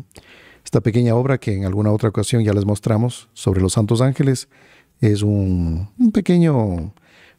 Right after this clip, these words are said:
una síntesis al alcance de cualquier persona para entender algo de los ángeles, ¿no? Es, como ustedes ven, es una obra m-, pequeña, es delgada, no tiene muchas páginas, pero tiene trechos muy interesantes. Entonces aquí extraigo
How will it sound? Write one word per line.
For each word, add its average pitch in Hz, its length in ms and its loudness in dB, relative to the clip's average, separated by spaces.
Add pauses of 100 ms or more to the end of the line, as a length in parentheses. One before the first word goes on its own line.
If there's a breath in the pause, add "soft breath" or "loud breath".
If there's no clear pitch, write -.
una 107 180 4
síntesis 123 760 -2 (840 loud breath)
al 101 120 2
alcance 117 440 0
de 101 100 2
cualquier 104 320 -2
persona 117 560 -2 (180)
para 107 200 0
entender 107 480 0 (100)
algo 151 300 0
de 110 80 0
los 92 160 -2
ángeles, 82 440 -6
¿no? 120 220 -2 (240)
Es, 98 160 0
como 107 160 -2
ustedes 113 240 0
ven, 123 160 0
es 104 100 -2
una 95 140 0
obra 95 160 2
m-, 90 320 -2 (300)
pequeña, 131 560 0 (500 soft breath)
es 98 140 0
delgada, 104 400 2
no 90 160 0
tiene 98 240 0
muchas 101 240 -2
páginas, 123 480 -2 (720 loud breath)
pero 127 160 4
tiene 160 260 2
trechos 147 320 0
muy 143 120 2
interesantes. 135 640 0
Entonces 117 360 -2
aquí 113 220 -2
extraigo 123 560 -2